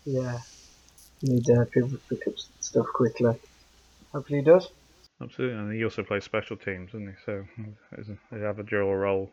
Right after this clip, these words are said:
Speaker 2: but like you say, he does know that Seattle scheme. He actually, well, obviously it's difficult to shine in a Seattle defense when you've got the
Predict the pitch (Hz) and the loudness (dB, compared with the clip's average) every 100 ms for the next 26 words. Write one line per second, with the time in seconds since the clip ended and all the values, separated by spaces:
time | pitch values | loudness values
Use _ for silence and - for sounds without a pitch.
0 | - 113 - - - 107 98 104 95 101 | -10 -10 -10 -12 -4 -2 -2 -2 -4 -4
1 | 92 - - 107 - - 110 104 104 _ | -4 -6 -8 -10 -10 -12 -10 -10 -12 _
2 | _ _ _ _ _ _ - 107 110 110 | _ _ _ _ _ _ -6 -2 -2 -4
3 | - 110 101 - _ _ _ _ - 117 | -8 -8 -8 -12 _ _ _ _ -10 -2
4 | 104 98 101 92 104 92 98 - 95 - | -2 -2 -6 -4 -4 -4 -6 -6 -6 -8
5 | _ - 117 107 95 95 - 107 104 101 | _ -2 0 0 -2 -6 -4 -4 -4 -4
6 | 98 - 104 - 101 101 | -6 -6 -10 -10 -8 -8